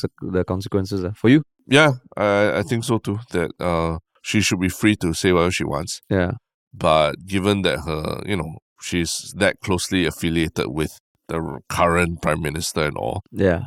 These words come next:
Speaker 2: there should be a little bit of, uh, consideration lah, right, on, on the optics of saying, "Hey, the president, you know, is not an independent role, and, you know,
Speaker 1: Mm,
Speaker 2: and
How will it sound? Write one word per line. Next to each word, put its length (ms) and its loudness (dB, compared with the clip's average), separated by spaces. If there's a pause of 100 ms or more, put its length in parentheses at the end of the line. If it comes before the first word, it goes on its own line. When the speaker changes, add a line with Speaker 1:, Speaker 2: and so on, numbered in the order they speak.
(220)
Speaker 2:
there 220 -2
should 380 0
be 260 0
a 100 -2
little 340 2
bit 200 0
of, 240 -4
uh, 220 -8 (100)
consideration 840 2
lah, 120 4
right, 240 2
on, 380 -4
on 180 -6
the 80 -6
optics 480 -6
of 100 -4 (640)
saying, 320 0
"Hey, 240 2 (100)
the 220 0
president, 680 2
you 80 2
know, 120 2
is 200 -4
not 140 4
an 60 -4
independent 480 -2
role, 280 0
and, 300 -6
you 80 -8
know, 80 -8
Speaker 1:
Mm, 260 0
Speaker 2:
and 100 -2